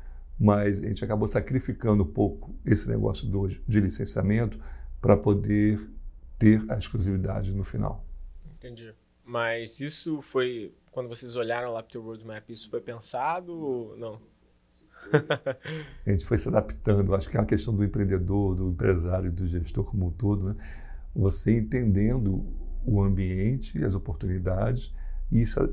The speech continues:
Speaker 1: se adaptando, né? Não tem certo, não tem errado. Tem gente que nasce de uma forma, continua com, com aquele modelo e, e vai até o fim. A gente não gostava disso. A gente queria sempre algo mais, algo diferente.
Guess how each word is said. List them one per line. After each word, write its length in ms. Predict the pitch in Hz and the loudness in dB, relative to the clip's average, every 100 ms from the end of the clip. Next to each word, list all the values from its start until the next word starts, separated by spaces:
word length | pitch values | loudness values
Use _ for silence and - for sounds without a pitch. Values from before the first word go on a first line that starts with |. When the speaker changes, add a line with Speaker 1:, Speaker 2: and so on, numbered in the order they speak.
| - | -2
Speaker 1:
se 140 | - | 2
adaptando, 640 | 117 120 - 107 95 82 98 | 2 0 0 2 2 0 0
né? 160 | 98 107 | 0 0
Não 560 | - - - - - | -4 -4 -4 -4 -4
tem 140 | - 220 | 2 2
certo, 320 | - - 135 | 4 0 2
não 60 | 117 | 0
tem 140 | - | 0
errado. 260 | 107 104 92 | 0 0 2
Tem 120 | 110 | 0
gente 220 | 120 - | -2 2
que 220 | - 110 - - | 4 4 2 0
nasce 380 | 113 120 123 - | 4 4 4 0
de 80 | |
uma 160 | 110 98 | 2 2
forma, 400 | - 131 117 123 | 2 0 2 0
continua 560 | - 120 - 107 123 120 - - | 0 -2 0 2 4 2 -2 -2
com, 280 | 110 107 110 | 2 2 0
com 120 | - | 0
aquele 200 | - 101 | 4 4
modelo 460 | 98 95 104 127 | 6 4 4 6
e, 100 | 139 - | 6 4
e 80 | 113 | 2
vai 220 | 117 117 | 4 2
até 200 | 110 127 | 2 0
o 120 | 120 | 0
fim. 440 | - 117 110 110 - - - - - - - - - - - - - - - - | 0 2 2 2 -4 -4 -6 -6 -6 -6 -6 -6 -6 -8 -8 -8 -6 -6 -2 6
A 60 | |
gente 180 | 110 110 | 6 8
não 100 | 139 | 4
gostava 460 | 135 - 110 110 104 | 4 2 0 0 2
disso. 320 | 92 87 - | 0 -2 -2
A 20 | |
gente 140 | 87 | -2
queria 260 | - 101 95 | 2 2 2
sempre 320 | - 98 - | 2 0 2
algo 220 | 98 92 | 0 2
mais, 300 | 92 95 92 | 0 0 0
algo 180 | 92 95 | 0 -2
diferente. 640 | 87 - 90 95 104 107 | -2 -2 0 2 2 0